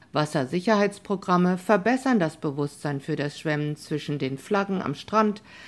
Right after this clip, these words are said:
das Schwimmen mit einem Freund und das Verständnis für die unvorhersehbaren Arten und Weisen, in denen sich Wasser bewegen kann. Die Vorteile gehen über die Rettung des eigenen Lebens hinaus, sagt Michael Massini von Life Saving Victoria.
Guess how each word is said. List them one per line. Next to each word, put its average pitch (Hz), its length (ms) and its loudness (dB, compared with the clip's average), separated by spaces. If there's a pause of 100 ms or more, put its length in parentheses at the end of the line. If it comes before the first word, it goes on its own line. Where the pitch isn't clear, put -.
(120)
das 156 220 -4
Schwimmen 160 280 0
mit 156 160 -4
einem 139 280 -2
Freund 202 540 0 (280)
und 269 160 0
das 285 140 0
Verständnis 233 720 0
für 165 160 -2
die 151 160 0
unvorhersehbaren 233 1400 2
Arten 233 340 2
und 220 160 0
Weisen, 185 320 2
in 160 220 -2
denen 147 220 0
sich 180 200 -4
Wasser - 260 -2
bewegen 208 440 2
kann. 143 300 0 (720)
Die 131 100 -6
Vorteile 185 680 2
gehen 208 360 2
über 139 300 0
die 139 160 0
Rettung 143 400 -2
des 135 260 -8
eigenen 170 400 2
Lebens 202 420 4
hinaus, 220 520 2 (360)
sagt 147 400 -2
Michael 147 340 -2
Massini 143 600 -2 (220)
von 147 340 -2
Life 139 280 0
Saving 143 580 -2
Victoria. 135 800 -4